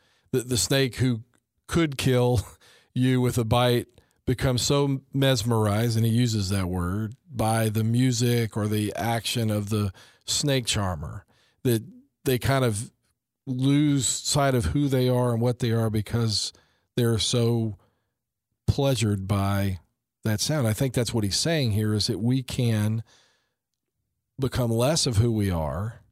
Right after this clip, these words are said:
and it, by getting caught up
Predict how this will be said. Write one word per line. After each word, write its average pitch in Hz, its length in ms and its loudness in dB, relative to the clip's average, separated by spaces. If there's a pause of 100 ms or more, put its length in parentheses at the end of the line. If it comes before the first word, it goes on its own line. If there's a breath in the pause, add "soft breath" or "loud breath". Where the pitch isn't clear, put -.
(840)
and 104 540 0 (1000)
it, 139 200 0
by 120 200 2
getting 120 320 2
caught 123 340 0
up 123 260 0